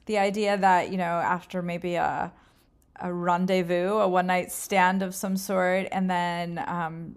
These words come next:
trying to leave in the morning, or maybe even later that night,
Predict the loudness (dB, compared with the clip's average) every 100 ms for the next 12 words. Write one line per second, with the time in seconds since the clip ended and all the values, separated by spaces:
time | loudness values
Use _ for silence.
0 | -16 -6 -4 -4 -6 -8 -6 -4 -4 -4
1 | -6 -10 -12 -8 -8 -6 -6 -4 -6 -6
2 | -6 -6 -6 -12 -20 -20 _ _ -8 -2
3 | 0 2 0 -2 -4 -4 -2 -2 -2 -4
4 | 0 -2 -2 -8 -6 0 0 0 -6 -4
5 | -4 -4 -4 -6 -8